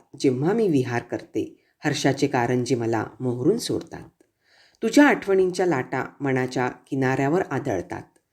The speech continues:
तुझ्या आठवणींच्या लाटा मनाच्या किनाऱ्यावर आदळतात.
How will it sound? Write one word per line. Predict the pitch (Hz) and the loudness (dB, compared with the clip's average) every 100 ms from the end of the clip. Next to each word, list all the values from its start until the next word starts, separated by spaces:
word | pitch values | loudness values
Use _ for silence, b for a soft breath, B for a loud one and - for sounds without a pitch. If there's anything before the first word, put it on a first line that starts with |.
| _ _ - | _ _ -6
तुझ्या | 139 202 | 0 4
आठवणींच्या | 233 143 151 135 120 131 | 4 4 2 2 0 -2
लाटा | 123 101 - 127 180 | -2 -2 -4 -4 -4
मनाच्या | 180 156 160 160 175 | -2 0 0 0 -2
किनाऱ्यावर | 175 160 147 160 175 208 - | 0 2 2 2 2 0 -2
आदळतात. | 143 117 95 - 78 | -2 -2 -2 -4 -8